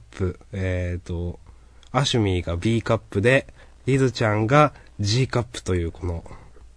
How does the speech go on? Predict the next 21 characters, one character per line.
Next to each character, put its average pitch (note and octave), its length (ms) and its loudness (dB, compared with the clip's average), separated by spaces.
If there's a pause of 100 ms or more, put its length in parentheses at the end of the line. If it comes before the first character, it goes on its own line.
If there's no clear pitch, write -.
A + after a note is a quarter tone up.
(160)
な A#2+ 120 -6
か D3 100 2
な D#3+ 100 2
か D3+ 300 2 (400)
素 - 160 -8
晴 D3+ 100 6
ら D#3+ 140 6
し D#3 160 6
い A#2 40 2
と - 120 0
思 G2+ 140 4
い F#2 40 2
ま F2+ 120 -2
す - 120 -6
よ、 D#2 80 -4
こ F#2 160 -4
の、 F2 180 -4 (760)
今 A2+ 180 4
週 G#2+ 140 0
の G2 80 2
話。 - 420 -6